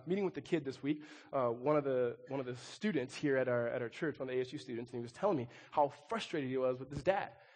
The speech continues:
And I'm listening to him talk, because my dad frustrates the living out of me. And I'm like, "Calm down, we're in church, all right?" And, and,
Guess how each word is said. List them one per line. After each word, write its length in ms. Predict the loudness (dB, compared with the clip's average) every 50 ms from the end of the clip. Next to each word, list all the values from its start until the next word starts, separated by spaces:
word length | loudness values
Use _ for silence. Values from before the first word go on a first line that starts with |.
| -14 -2 4
And 100 | 6 6
I'm 80 | 8
listening 280 | 8 6 6 4 4 4
to 40 | 4
him 80 | 4 4
talk, 220 | 4 4 4 4
because 120 | 2 2 4
my 120 | 4 4
dad 260 | 6 6 6 6 4
frustrates 720 | 2 -6 -8 -2 -2 -2 -2 -2 -4 0 0 0 0 0 -6 -14 -20 -20 0
the 100 | 2 2
living 460 | 4 4 2 0 0 2 2 2 0 -2 -4 -12 -20 _ _ _ _ _ _ _ _ _ _ _ 4
out 140 | 6 6 6
of 160 | 6 4 4
me. 240 | 6 6 4 2 -2 -12 -18 -8 -2
And 80 | 0 2
I'm 100 | 4 4
like, 300 | 4 4 2 0 0 2
"Calm 160 | 4 4 6
down, 200 | 4 4 2 2
we're 60 | 0
in 100 | 0 -2
church, 380 | 0 0 -2 -2 -2 -6 -14 -16 _ -20 -20 -8 _ 6
all 60 | 10
right?" 240 | 10 10 10 8 6 0 -14 -16 -16 -12 0 4
And, 220 | 4 6 6 4 2 2
and, 220 | 4 4 4 4